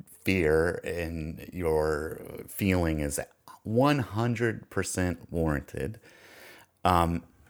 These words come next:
and you're absolutely right. They, they just roll over at any sign of, of criticism.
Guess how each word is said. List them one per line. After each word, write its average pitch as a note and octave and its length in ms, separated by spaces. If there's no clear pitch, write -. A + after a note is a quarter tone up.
and G#2+ 140
you're A2+ 120
absolutely G#2+ 480
right. D#2+ 300
They, F2+ 760
they G#2 880
just - 280
roll G2 600
over E2+ 440
at D#2 140
any E2+ 220
sign D#2+ 440
of, C#2+ 360
of D2 300
criticism. D2 760